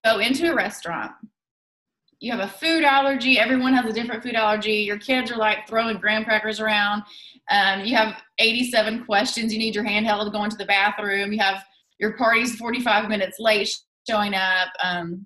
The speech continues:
you sit there until they close, you have twenty-five modifications to your order, or you're just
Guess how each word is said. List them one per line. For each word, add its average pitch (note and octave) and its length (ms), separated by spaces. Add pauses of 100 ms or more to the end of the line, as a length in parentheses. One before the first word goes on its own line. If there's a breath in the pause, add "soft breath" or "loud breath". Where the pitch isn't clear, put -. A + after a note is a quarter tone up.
(160)
you G3+ 140
sit A3 260
there G#3+ 120
until G#3 280
they E3+ 180 (160)
close, C4+ 760 (420 soft breath)
you G#3 160
have F#3 480 (160)
twenty-five A3+ 640
modifications B3+ 920
to B3+ 80
your B3 100
order, A3+ 300
or G#3+ 100
you're G#3 180
just G#3+ 400